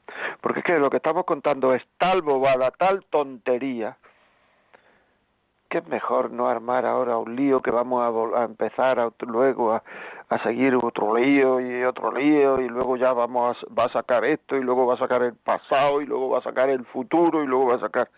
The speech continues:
ya está, hombre, se acabó. Eso es inteligencia, eso es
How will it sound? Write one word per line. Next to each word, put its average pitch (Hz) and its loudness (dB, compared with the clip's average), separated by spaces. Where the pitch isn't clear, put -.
ya 143 0
está, - -4
hombre, - -12
se - 0
acabó. 101 0
Eso 165 0
es 180 2
inteligencia, 135 -2
eso 165 2
es 180 2